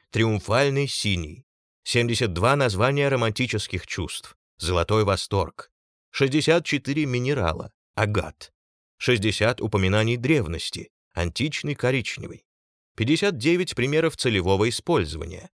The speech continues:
серый линкора, пятьдесят два примера из сказок и суеверий, гоблинский алый, пятьдесят пять названий времени суток,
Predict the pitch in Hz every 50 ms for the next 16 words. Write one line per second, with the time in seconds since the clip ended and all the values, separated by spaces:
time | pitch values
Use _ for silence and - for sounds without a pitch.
0 | _ _ _ - - - 101 127 165 170 180 185 190 - - 92 95 92 90 -
1 | - 104 92 - - - - _ _ _ _ _ _ _ _ _ - 101 107 113
2 | - 131 131 123 92 87 104 131 143 - 120 107 101 113 135 131 135 131 - 123
3 | 110 - - - - 113 139 156 135 147 143 - - 113 107 - - 95 98 107
4 | 117 135 143 107 76 - - - - _ _ _ _ _ _ - - 76 76 82
5 | 98 104 143 151 147 143 - - - 147 147 - - - 104 85 - 82 - -
6 | - _ _ _ _ _ _ _ _ - - 113 120 127 - 160 147 147 - 180
7 | 190 190 - - 123 135 139 110 104 117 147 165 165 160 151 120 127 135 143 139
8 | 143 147 135 - - - 165 - - - - - -